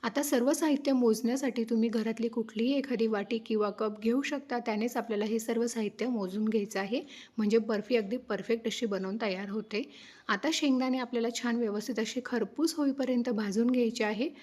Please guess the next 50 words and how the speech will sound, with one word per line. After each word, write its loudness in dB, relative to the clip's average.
अगदी 0
low 6
to 2
medium 4
फ्लेमवर 0
छान -2
मस्त -6
आपण -2
याला -2
भाजून 0
घेऊया. 0
तर 8
अगदी 6
एक 4
ते 4
दोन 8
मिनिटांसाठी 2
मस्त 0
खरपूस 2
असे 2
इथे 0
आपण 0
हे 2
शेंगदाणे 2
भाजून 0
घेतलेले 2
आहे. 0
वरची 0
साल 2
निघेपर्यंत 2
आपल्याला 0
याला 2
भाजून 2
घ्यायचं 2
आहे. -2
खूप 6
जास्त 4
देखील 2
डार्क 2
रंग 2
येईपर्यंत 2
भाजायचं 0
नाहीये, 0
नाहीतर -4
मग 0
आपली -4
जी -4
बर्फी -2
आहे 2
तिची -2